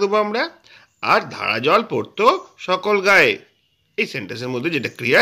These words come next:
সেটা তোমাদের দাগ দিতে হবে। হয়ে গেল আমাদের বাংলা প্রশ্ন। আমরা চলে আসবো গণিতে, এই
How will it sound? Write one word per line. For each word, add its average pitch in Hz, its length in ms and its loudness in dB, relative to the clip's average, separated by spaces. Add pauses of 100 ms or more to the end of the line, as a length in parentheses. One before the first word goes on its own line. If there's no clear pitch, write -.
সেটা 110 180 -6
তোমাদের 117 300 2 (580)
দাগ 214 220 2
দিতে 120 200 -10
হবে। - 160 -14 (920)
হয়ে 202 180 6
গেল 226 100 8 (100)
আমাদের 120 240 0 (280)
বাংলা 196 220 4
প্রশ্ন। 117 260 -10 (460)
আমরা 135 280 -6
চলে 220 180 2
আসবো 123 220 0 (440)
গণিতে, 107 400 0 (260)
এই 98 80 -10